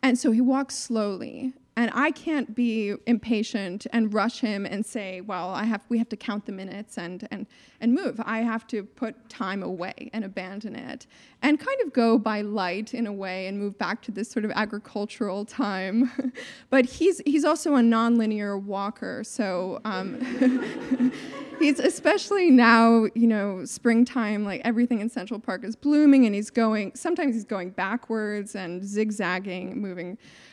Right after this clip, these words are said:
And so I, I actually go based on space. We have, like, two particular walks we take, and, and, and we're usually back in time, right? In time for my structured day to begin.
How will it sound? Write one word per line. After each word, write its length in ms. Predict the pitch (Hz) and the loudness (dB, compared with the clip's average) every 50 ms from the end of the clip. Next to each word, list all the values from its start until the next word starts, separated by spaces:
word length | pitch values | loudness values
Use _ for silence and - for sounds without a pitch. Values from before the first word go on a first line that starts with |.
| - _ - | -16 _ 4
And 160 | 269 277 262 | 6 6 6
so 120 | - 320 | 8 6
I, 180 | 302 294 262 - - | 6 6 4 4 2
I 100 | 302 311 | 2 2
actually 360 | 311 370 427 - - 427 381 | 2 2 0 2 4 4 6
go 240 | 240 254 247 240 233 | 6 8 6 6 6
based 340 | 220 233 214 247 240 - 240 | 6 4 2 2 0 0 -2
on 160 | 208 185 214 | -4 -2 -4
space. 600 | - - - - - 180 180 127 214 226 - - | -6 -8 -8 -6 -4 -4 -4 -4 -4 -6 -6 -6
We 160 | 240 214 214 233 | -4 -2 -2 -2
have, 300 | 208 233 226 226 226 - | 0 0 0 -2 -2 -4
like, 180 | 185 175 - - _ - | -6 -8 -8 -10 _ -12
two 360 | - - 269 247 254 254 240 | -2 2 4 6 6 4 4
particular 580 | 247 254 226 - 254 - - 202 185 175 185 | 2 -2 -4 -4 -4 -6 -4 -6 -6 -6 -6
walks 420 | 180 185 185 156 208 - - - - | -6 -4 -4 -4 -4 -6 -8 -10 -10
we 140 | 214 - 220 | -8 -8 -8
take, 480 | - - 320 339 403 440 - - - - - | -8 -6 -4 -4 -4 -4 -6 -8 -12 -6 -2
and, 520 | 247 262 240 247 254 254 262 262 269 - - - _ _ _ _ _ _ - | 0 2 2 4 4 4 4 4 2 0 -4 -12 _ _ _ _ _ _ -2
and, 240 | 240 277 294 269 - - - - _ - | 2 4 4 4 2 -2 -10 -16 _ -2
and 180 | 294 320 302 285 | 0 0 2 2
we're 120 | 349 370 | 0 0
usually 400 | 339 302 349 415 - 453 415 349 | 0 0 -2 -2 -2 -2 0 0
back 380 | 247 - 247 254 294 330 - - - _ _ _ _ _ | 0 2 0 0 0 -4 -6 -12 -20 _ _ _ _ _
in 240 | - 262 302 294 294 | 0 2 4 4 4
time, 560 | - 254 262 269 269 214 117 - 240 240 233 - _ | 2 0 -2 -4 -4 -4 -4 -6 -6 -6 -6 -8 _
right? 260 | 254 220 214 226 240 | -8 -8 -8 -8 -6
In 220 | - - 269 277 254 | -2 2 2 2 2
time 380 | 269 - 277 262 262 254 262 | 2 -2 -2 0 2 2 2
for 420 | 254 - 233 220 214 208 208 202 180 | 0 0 -4 -4 -4 -4 -4 -4 -2
my 280 | 214 240 220 214 208 214 | -2 -2 0 0 -2 -4
structured 760 | - - - - - 240 247 - - - 262 214 208 202 | -4 -8 -8 -4 -4 -4 -4 -4 -6 -8 -6 -6 -6 -8
day 280 | - - 202 196 196 202 220 | -8 -10 -10 -10 -12 -12 -12
to 100 | - 226 | -12 -12
begin. 580 | 196 202 202 269 294 302 226 240 - 233 247 | -12 -10 -6 -4 -4 -4 -4 -4 -6 -8 -8